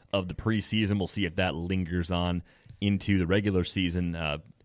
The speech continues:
could open up some more targets for the receivers there. I don't know if there's necessarily a tight end. Maybe Clay Harbor picks up a few extra targets. He filled in capably last season when the Jags had a need at the position. Uh, T J Yeldon didn't play in this one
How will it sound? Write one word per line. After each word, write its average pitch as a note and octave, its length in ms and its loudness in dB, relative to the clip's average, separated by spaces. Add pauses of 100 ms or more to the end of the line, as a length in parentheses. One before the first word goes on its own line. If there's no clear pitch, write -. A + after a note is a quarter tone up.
(140)
could F3+ 180 4
open B2+ 260 6
up G#2 120 0
some G#2+ 100 -2
more G2 160 4
targets F#2 340 0
for - 60 -10
the F2+ 80 -6
receivers F#2 500 -2
there. F#2+ 120 2
I F2+ 80 2
don't F#2 100 -4
know F#2 60 0
if F#2 80 -2
there's F2+ 160 -2
necessarily F2+ 340 -4
a D#2+ 40 -8
tight F2+ 300 -2
end. F2+ 140 0
Maybe A2 140 2
Clay F#2 260 -2
Harbor E2+ 460 -2 (320)
picks - 180 -2
up E2+ 80 -8
a - 20 -6
few F#2 220 0
extra - 180 -4
targets. F2+ 380 0
He G2 60 -12
filled F2+ 320 0
in F2 160 0 (280)
capably F2 400 -2
last F2 400 -4
season E2+ 400 -2 (300)
when F#2 140 2
the F2 60 2
Jags F2 360 2
had F#2+ 140 0
a - 20 0
need F2 180 0
at D#2 100 -10
the - 60 -6
position. F#2+ 520 0 (240)
Uh, - 100 -6
T - 140 -8
J B2+ 180 4
Yeldon G2+ 460 4
didn't F#2+ 240 0
play G2+ 240 2
in F#2+ 80 2
this F#2+ 180 -2
one F#2 240 0